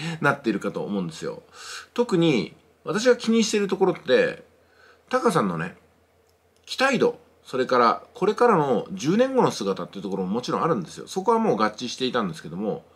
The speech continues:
ここは危ねえぞみたいなね、気をつけるところっていうところも気になってるんですよ。それは、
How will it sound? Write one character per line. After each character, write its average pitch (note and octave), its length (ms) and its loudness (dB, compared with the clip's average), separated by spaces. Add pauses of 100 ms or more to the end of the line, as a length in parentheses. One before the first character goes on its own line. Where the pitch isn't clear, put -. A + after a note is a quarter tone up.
(420)
こ F3 200 -6
こ C4 160 0
は B3+ 240 2
危 A#3+ 100 2
ね C4 140 4
え A#3 60 6
ぞ C#3+ 140 2
み G#2+ 120 0
た F2 80 -8
い E2+ 40 -8
な E2 80 -10
ね、 F#2 220 -12 (640)
気 G3 200 0
を C4 100 2
つ C4 100 -6
け C#4 140 -2
る G3 100 0
と G2+ 140 -6
こ G2 100 -4
ろ F#2+ 180 -2 (400)
っ - 20 -20
て C3 100 -4
い - 20 0
う A#2+ 60 0
と C3+ 80 -4
こ F3 80 2
ろ G#3 80 4
も C3 100 4
気 - 160 -6
に B2+ 80 2
な B2 100 6
っ - 60 -12
て - 80 -14
る D2+ 100 -14
ん C2+ 40 -16
で - 60 -20
す - 80 -20
よ。 D#2+ 80 -20 (760)
そ - 120 -2
れ E3 60 6
は、 F3 360 4